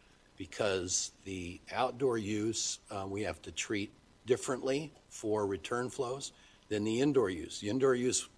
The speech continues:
goes to, if it goes to a sewer, it shows up at V V W R A and it gets measured volumetrically. If it goes to a septic,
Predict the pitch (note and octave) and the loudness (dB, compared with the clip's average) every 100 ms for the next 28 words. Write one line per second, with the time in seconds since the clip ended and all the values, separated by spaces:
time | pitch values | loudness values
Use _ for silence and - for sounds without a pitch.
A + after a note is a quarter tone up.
0 | - - A#2 G#2 - - A2 G#2 G2 F#2 | -14 -2 0 0 -2 0 0 2 -2 -6
1 | - - - - F#2+ G#2 G#2 A2+ F#2+ G2+ | -16 -20 -20 -10 -6 -4 2 2 2 0
2 | - - E3 G#2+ G2 - - - - B2+ | 2 4 6 4 2 -4 -20 -8 0 4
3 | A2 G#2+ F#2 G2 - A2+ G#2+ G2 G#2 G#2 | 4 2 -2 -4 -6 -4 -2 -2 2 4
4 | G2+ F#2+ F#2+ F#2 F2+ F2+ F2 - G2 F#2 | 4 4 2 0 -2 -2 -4 -2 -2 0
5 | F#2 E2 - - - G2 F2+ F#2 F2+ - | 0 -4 -8 -16 -2 0 2 0 -4 -6
6 | D2+ - C#2+ - - - - G2 G2+ A2 | -8 -8 -8 -12 -20 -16 -8 -4 2 2
7 | A2 - G2+ - - C#3+ - F2+ F2 - | 2 0 2 4 4 2 0 -4 -4 -10